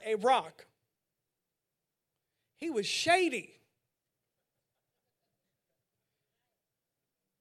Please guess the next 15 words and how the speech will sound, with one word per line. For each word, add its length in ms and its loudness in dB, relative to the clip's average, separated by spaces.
He 200 -2
had 200 4
issues. 800 -4
God 140 0
said, 220 2
"You're 140 -2
the 80 -2
rock. 480 2
You're 120 -6
the 80 -2
pillar 300 6
of 100 0
the 40 -10
church, 520 -10
Peter. 380 -8